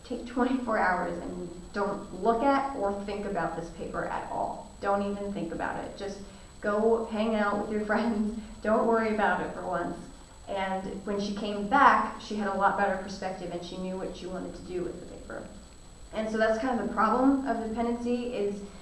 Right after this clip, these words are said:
that people kind of work themselves into this sort of, sort of frenzied <laughs> kind of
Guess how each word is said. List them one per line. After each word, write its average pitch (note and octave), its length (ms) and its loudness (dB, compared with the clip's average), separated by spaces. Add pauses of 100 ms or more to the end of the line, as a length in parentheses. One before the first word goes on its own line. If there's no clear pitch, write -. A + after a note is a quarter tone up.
(160)
that G#3 260 -2
people G#3 640 -2
kind G#3+ 160 -4
of G3+ 100 -4
work G#3 200 -2
themselves G#3 480 0
into G3+ 120 -4
this F#3+ 180 -8
sort F#3+ 180 -8
of, F#3 140 -8 (840)
sort G3+ 220 -8
of G3 80 -6 (160)
frenzied G3+ 720 0
<laughs> - 20 -2
kind B3 960 4
of G3+ 140 -2